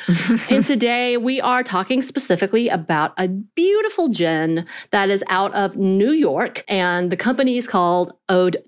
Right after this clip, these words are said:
Speaker 2: to Babel. And oh my God, if I said that wrong, please, please correct me, uh, because I wanna give you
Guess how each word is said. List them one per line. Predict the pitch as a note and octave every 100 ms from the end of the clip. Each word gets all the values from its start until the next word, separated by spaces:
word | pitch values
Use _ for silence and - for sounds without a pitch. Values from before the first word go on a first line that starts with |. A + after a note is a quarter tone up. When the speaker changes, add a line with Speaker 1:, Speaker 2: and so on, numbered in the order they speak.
| -
Speaker 2:
to | G3+
Babel. | E3 D#3+ D#3 D3+ -
And | F#3+
oh | F#3
my | E3 E3
God, | E3 E3 E3
if | -
I | E3 C#3+
said | G#3+ F#3+
that | G3+ G#3
wrong, | F3 F3 F3 E3+ - - - -
please, | D4+ D4 D4
please | - G#3+ G3+
correct | D3+ D#3 F3 F3
me, | E3 E3+ E3+
uh, | D#3+ D#3
because | E3+ E3
I | D#3
wanna | E3 E3
give | D#3+ D#3+
you | E3 E3